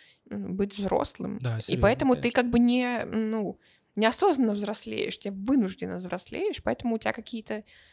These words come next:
Speaker 1: м, ты просто копируешь то, как тебе кажется, выглядели твои родители. А щас у нас есть время вырасти, типа, спокойно.
Speaker 2: Мгм.
Speaker 1: Ну, это же вся фигня про удлинение детства, бла-бла-бла. Вот, у нас есть время вырасти спокойно. Может быть, когда-нибудь мы перестанем смотреть мультики, конечно.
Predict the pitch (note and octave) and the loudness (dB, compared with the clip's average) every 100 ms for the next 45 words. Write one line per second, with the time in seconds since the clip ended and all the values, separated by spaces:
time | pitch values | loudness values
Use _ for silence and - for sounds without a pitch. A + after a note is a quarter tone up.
0 | _ _ _ - G3 F#3+ F#3+ F#3+ F#3+ F#3 | _ _ _ -6 -4 -2 -2 -4 -6 -6
1 | F#3 - B1+ - A3+ C#4+ - - - D4 | -10 -12 -14 -6 -2 -2 -2 -4 -2 -2
2 | B3+ - B3 A3+ - - G3+ - B3+ - | -2 -2 -2 -4 -6 -10 -6 -4 -4 -6
3 | G3+ G#3+ G3 E3+ - F#3+ F#3+ F3 D#3 - | -6 -6 -10 -10 -6 -4 -4 -6 -12 -16
4 | - - - _ _ - - - B3 - | -16 -16 -18 _ _ -10 -6 0 0 0
5 | F4 - D#4 - G3+ G#3+ G#3+ F#3 F#3 F3 | -4 -4 -10 -8 -2 0 0 -2 -2 -6
6 | - - G3 - - - - C#3 C#3 C#3 | -6 -12 -18 -20 -18 -4 4 6 6 4
7 | F#3+ B3+ G#3+ F#3+ G#3+ G#3 - G3+ G#3+ G3+ | 0 -2 -2 -6 -10 -10 -10 -14 -8 -6
8 | - F#3 F#3+ G3 G3 F#3+ G#3+ D#4 - G3+ | -6 -8 -6 -4 -2 -4 -8 -12 -10 -8
9 | F#3+ F#3+ G3+ C4 _ - - - _ - | -6 -8 -8 -10 _ -20 -20 -20 _ -4
10 | G3+ F3 F3+ B3 - - - D#4+ A#3 C4 | 2 2 2 -2 -2 -2 -2 0 0 0
11 | B3+ - - - - F3+ F#3+ C#4 E4 F#3+ | -2 -2 -10 -8 -4 -2 2 2 0 -6
12 | - - F#3+ A#3 D4+ A3+ - G#3+ C4 - | -12 -12 -8 -6 -6 -8 -12 -10 -10 -8
13 | C#4+ A3 - G3+ - - F3+ - - _ | -6 -6 -10 -12 -10 -10 -12 -14 -20 _
14 | _ G3 F3+ - - | _ -10 -10 -10 -20